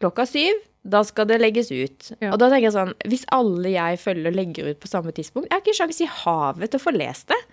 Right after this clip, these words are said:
Speaker 2: Nei.
Speaker 1: Så, eh, er det egentlig så lurt å alltid legge ut på de tidene hvor det flest legges ut? Eh, jeg vet ikke om jeg alltid liksom forstår de her reglene da. Eh,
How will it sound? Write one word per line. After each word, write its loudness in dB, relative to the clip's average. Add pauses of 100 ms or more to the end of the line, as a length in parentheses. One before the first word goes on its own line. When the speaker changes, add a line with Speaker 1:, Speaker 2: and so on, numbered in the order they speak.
(120)
Speaker 2:
Nei. -2 (180)
Speaker 1:
Så, 4
eh, 2
er 0
det 0
egentlig 0
så -4
lurt 0
å -2
alltid -2
legge -4
ut -10
på -4
de -4
tidene -8
hvor -6
det -6
flest -12
legges -4
ut? -10 (180)
Eh, -10 (200)
jeg -4
vet 0
ikke -4
om -2
jeg 0
alltid -2
liksom -4 (680)
forstår -4
de -4
her -4
reglene -8
da. -6 (140)
Eh, -8